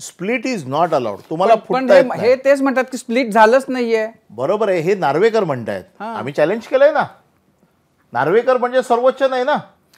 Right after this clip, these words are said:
Speaker 2: पण
Speaker 1: नार्वेकरांच्या
Speaker 2: हे
Speaker 1: वरती ज्या बॉडीज बसलेल्या आहेत त्यांच्याकडे आम्ही गेलोय.
Speaker 2: पण ह्याच्यामध्ये की तुम्ही स्प्लिट आहे म्हणता आणि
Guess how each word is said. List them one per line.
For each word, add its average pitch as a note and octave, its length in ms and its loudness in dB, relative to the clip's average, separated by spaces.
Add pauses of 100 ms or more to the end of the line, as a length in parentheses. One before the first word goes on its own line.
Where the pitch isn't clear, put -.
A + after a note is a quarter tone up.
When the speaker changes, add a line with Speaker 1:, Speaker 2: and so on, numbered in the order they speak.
(300)
Speaker 2:
पण A#3+ 140 0
Speaker 1:
नार्वेकरांच्या G#3+ 680 4
Speaker 2:
हे A#3 60 4
Speaker 1:
वरती F#3+ 280 0
ज्या A#3+ 200 4
बॉडीज F#3+ 360 0
बसलेल्या F#3 420 0
आहेत D#3 300 0 (380)
त्यांच्याकडे F#3+ 380 0
आम्ही B3 180 2
गेलोय. A#3+ 360 4 (140)
Speaker 2:
पण G#3+ 260 -6 (400)
ह्याच्यामध्ये D3 880 -8
की - 180 -12
तुम्ही F#3 380 -6
स्प्लिट G3 420 -2
आहे G#3+ 120 2
म्हणता D3 360 -4
आणि E3+ 520 -2